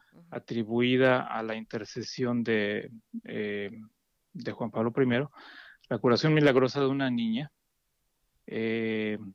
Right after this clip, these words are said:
Speaker 2: de una niña que pade-, de una niña de Buenos Aires, eh,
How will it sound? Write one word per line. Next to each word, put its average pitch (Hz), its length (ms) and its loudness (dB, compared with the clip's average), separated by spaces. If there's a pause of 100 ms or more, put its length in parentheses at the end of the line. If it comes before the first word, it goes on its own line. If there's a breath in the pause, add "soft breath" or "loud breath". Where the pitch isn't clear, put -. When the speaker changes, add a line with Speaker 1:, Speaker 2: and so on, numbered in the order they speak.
(180)
Speaker 2:
de - 80 -6
una 123 180 2
niña 120 300 4
que 127 140 -6
pade-, 110 320 0
de 117 100 -8
una 123 160 2
niña 120 240 2
de 107 80 2
Buenos 127 400 -2
Aires, 110 540 -4 (760)
eh, 110 540 -4